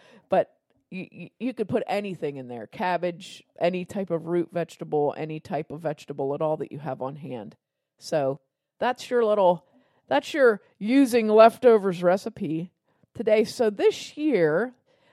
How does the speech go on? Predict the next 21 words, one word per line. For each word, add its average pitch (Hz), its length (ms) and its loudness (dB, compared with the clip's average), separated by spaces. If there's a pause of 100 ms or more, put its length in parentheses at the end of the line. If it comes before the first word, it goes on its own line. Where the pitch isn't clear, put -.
I 269 160 -2
think 269 280 -8
it - 120 -8
one, 214 440 -4
a 185 80 -4
good 226 380 0
thing, 180 400 -8 (100)
you 233 140 -12
know, 190 140 -6
rather 262 360 0
than 208 160 -2
a 180 80 -4
resolution, 165 760 -2
but 156 160 -2
a 156 60 -4
goal 156 600 4 (420)
I'm 147 160 -8
going 147 280 -6
to 143 320 -6 (100)
offer 143 340 -6
you 139 340 -4